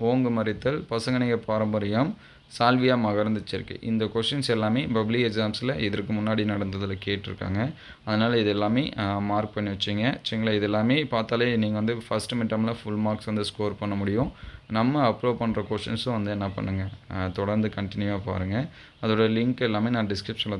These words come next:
தரேன். இந்த வீடியோ எந்த அளவுக்கு ஹெல்ப்ஃபுல்லா இருக்கு அப்படின்னு சொல்லிட்டு கமெண்ட் பண்ணுங்க. இந்த வீடியோ உங்களுக்கு பயனுள்ளதா இருந்துச்சு அப்படின்னா உங்க நண்பர்களுக்கு ஷேர் பண்ணுங்க. இந்த மாதிரி வீடியோ தொடர்ந்து வரணும் அப்படின்னா நம்ம சேனல் like and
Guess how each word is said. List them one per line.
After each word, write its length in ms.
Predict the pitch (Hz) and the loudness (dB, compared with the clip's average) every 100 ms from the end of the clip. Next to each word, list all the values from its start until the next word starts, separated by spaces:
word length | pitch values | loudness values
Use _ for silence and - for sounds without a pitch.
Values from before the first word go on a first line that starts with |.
| 95 | -4
தரேன். 200 | 107 - | -4 -2
இந்த 200 | 117 113 | -2 2
வீடியோ 180 | 117 123 | 2 4
எந்த 200 | 117 113 | 4 2
அளவுக்கு 320 | 113 120 113 | 0 -2 -2
ஹெல்ப்ஃபுல்லா 360 | 113 110 120 110 | -4 -2 0 0
இருக்கு 300 | 107 104 113 | -2 0 -2
அப்படின்னு 240 | 107 107 | 0 -2
சொல்லிட்டு 340 | 104 101 - 101 | -4 -6 -6 -6
கமெண்ட் 180 | 101 101 | -4 -4
பண்ணுங்க. 420 | 107 98 107 151 - - - | -4 -2 -2 -4 -8 -20 -6
இந்த 140 | 123 135 | 2 4
வீடியோ 180 | 139 | 6
உங்களுக்கு 340 | 135 131 120 123 | 4 4 2 2
பயனுள்ளதா 340 | 120 123 123 123 117 | 2 2 2 2 0
இருந்துச்சு 320 | 120 117 120 | 0 0 0
அப்படின்னா 280 | 110 110 117 | 0 0 0
உங்க 120 | 117 | 0
நண்பர்களுக்கு 420 | 104 104 110 - 104 | 0 0 -2 -2 -2
ஷேர் 160 | 104 | -2
பண்ணுங்க. 340 | 113 104 107 135 - | -2 -2 -2 -2 -4
இந்த 120 | 110 117 | 0 2
மாதிரி 160 | 123 | 4
வீடியோ 180 | 120 120 | 4 2
தொடர்ந்து 340 | 113 110 117 113 | 2 0 2 2
வரணும் 380 | 104 101 110 110 | 2 2 0 0
அப்படின்னா 240 | 101 107 | -2 -2
நம்ம 160 | 117 101 | -2 -4
சேனல் 380 | 98 101 104 98 | -4 -4 -4 -4
like 160 | 95 | -4
and 100 | 104 | -4